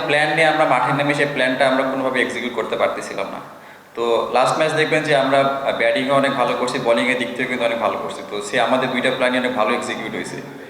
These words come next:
Just এটাই, আমরা, আমরা যদি সেম প্ল্যানই খেলি এবং সেম প্ল্যানগুলো মাঠে ইউজ করতে পারি, ইউটিলাইজ করতে পারি, তাহলে মনে হয় যে ভালো কিছুই করা সম্ভব। ভালো না খেলে তো বাদ করতে হবে, এটা আমাদের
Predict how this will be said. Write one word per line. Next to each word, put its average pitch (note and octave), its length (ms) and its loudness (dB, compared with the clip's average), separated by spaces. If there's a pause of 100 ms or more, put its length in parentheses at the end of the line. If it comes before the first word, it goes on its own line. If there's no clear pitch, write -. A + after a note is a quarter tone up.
(200)
Just C#3+ 260 2 (100)
এটাই, D3 280 2
আমরা, C3 400 4
আমরা C3+ 200 4
যদি D3 220 0
সেম D3 320 0
প্ল্যানই D3+ 380 0
খেলি D3 120 -2
এবং D3+ 180 -2
সেম D3 240 0
প্ল্যানগুলো C#3 380 2
মাঠে C#3 240 4
ইউজ C3 240 2
করতে D3+ 220 0
পারি, C#3+ 240 2 (340)
ইউটিলাইজ C#3+ 380 2
করতে D3 240 -2
পারি, D3 200 0
তাহলে C#3 200 4
মনে C3+ 200 0
হয় - 20 0
যে B2+ 100 -2
ভালো A#2+ 220 -2
কিছুই C3 260 -4
করা A2+ 200 0
সম্ভব। G2+ 340 -6 (320)
ভালো A#2+ 200 0
না C3+ 200 4
খেলে C3+ 240 0
তো C3 200 0
বাদ A#2 120 4 (100)
করতে A#2 240 -4
হবে, A2 140 0
এটা A2+ 140 -2
আমাদের A#2+ 220 -2